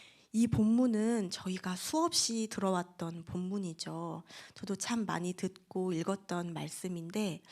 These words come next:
이 말씀을 듣고 읽을 때마다 묵상 가운데 드는 한 가지 생각은 성경에는 수많은 역설이 있지만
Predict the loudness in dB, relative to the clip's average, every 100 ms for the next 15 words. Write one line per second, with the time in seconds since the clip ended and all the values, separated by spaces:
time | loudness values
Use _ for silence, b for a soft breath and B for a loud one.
0 | B B B B B 2 4 2 2 0
1 | 2 4 2 0 -2 0 4 6 6 6
2 | 6 4 2 0 0 -2 -2 0 -2 -4
3 | -4 0 0 0 0 -2 -4 -6 -4 -4
4 | -2 -4 -4 -4 -4 -4 -4 -4 -4 -4
5 | -4 -4 -4 -2 -4 -10 -16 B B B
6 | B B -2 0 4 4 4 4 4 2
7 | 0 0 2 2 2 0 -2 0 0 0
8 | -4 -4 -4 -2 0 -2 -4